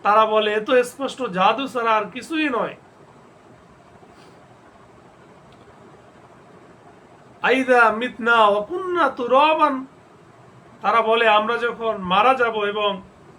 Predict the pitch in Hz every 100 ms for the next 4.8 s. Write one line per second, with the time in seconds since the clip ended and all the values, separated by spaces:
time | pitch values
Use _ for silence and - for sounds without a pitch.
0 | - 139 196 240 277 254 233 208 - 190
1 | 247 269 262 247 247 233 208 220 214 214
2 | 185 - - - - - - - 196 190
3 | 277 294 320 294 233 240 233 196 196 226
4 | 285 302 320 330 294 339 320